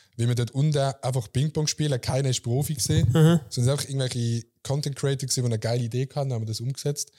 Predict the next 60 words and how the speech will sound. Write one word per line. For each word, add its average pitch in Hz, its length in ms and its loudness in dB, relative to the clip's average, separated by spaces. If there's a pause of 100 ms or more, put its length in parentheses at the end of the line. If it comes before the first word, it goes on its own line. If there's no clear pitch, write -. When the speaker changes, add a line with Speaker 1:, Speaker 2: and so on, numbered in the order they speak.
(300)
Speaker 1:
Und 104 160 -8
das 123 100 0
ist 135 120 0
bis 117 120 -2
jetzt 131 180 0
noch 139 80 2
so - 100 0
ein 123 100 -2
Projekt, 117 380 -2
wo 127 40 -2
ich 120 60 2
immer 135 120 4
so 123 120 0
gerne 123 220 0
zurückschaue 135 300 0
und 123 120 0
so 120 80 -2
denke, 117 280 2
ey, 127 100 2
das 123 140 0
ist - 60 0
schon, 117 340 2 (480)
schon 107 180 -2
geil 110 240 4
gewesen, 104 260 -2
dass 101 140 -4
man 104 80 0
das 101 120 -2
einfach 104 200 -2
so, 98 340 -4 (500)
so - 160 -8
umgesetzt 104 500 -4
hat. 98 180 -4 (240)
Man 107 100 2
hat 107 60 2
zwar 113 160 2
absolut 131 340 2
nichts 131 220 2
daran 123 160 2
verdient 127 420 2
und 113 80 2
wenn 113 120 2
du 110 60 2
alle 120 180 4
Stunden 135 340 4
würdest 123 220 -2
zusammenrechnen, 117 540 2
die 110 80 2
wir 107 80 0
geplant 113 460 0
haben, 110 220 0 (580)
ähm, 104 420 2 (260)
man 110 120 -2
müsste 113 200 2
so, 101 400 4 (100)
so - 180 0
Plan 131 640 4 (260)
der 127 80 2
Sony 135 320 6
schicken, 127 440 2